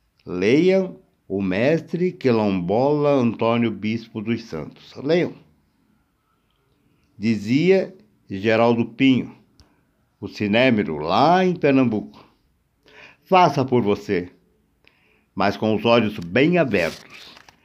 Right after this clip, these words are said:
e depois repassa para outros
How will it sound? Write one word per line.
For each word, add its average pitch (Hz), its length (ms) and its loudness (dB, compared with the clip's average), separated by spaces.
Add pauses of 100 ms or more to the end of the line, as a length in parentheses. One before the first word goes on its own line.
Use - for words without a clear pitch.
(240)
e 117 100 -2
depois 120 840 0
repassa 127 920 -2
para 104 280 0
outros 180 500 0